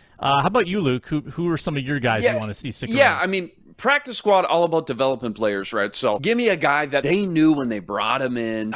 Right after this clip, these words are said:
Speaker 2: <sighs> they needed time to properly develop. I think Chazz Surratt, listen, we all know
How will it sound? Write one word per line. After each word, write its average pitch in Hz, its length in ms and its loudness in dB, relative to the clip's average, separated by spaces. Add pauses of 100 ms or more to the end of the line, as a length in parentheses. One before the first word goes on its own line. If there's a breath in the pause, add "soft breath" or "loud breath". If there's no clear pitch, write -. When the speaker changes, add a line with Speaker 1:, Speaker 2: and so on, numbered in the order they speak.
(100)
Speaker 2:
<sighs> - 100 -16
they 151 200 -4
needed 165 320 -2
time 113 340 -4
to 104 320 -2
properly 110 420 -4
develop. 98 480 -2
I 196 80 -8
think 165 180 -6
Chazz 123 320 -2
Surratt, 101 480 -2 (140)
listen, 147 520 0
we 139 140 0
all 139 180 4
know 110 380 -2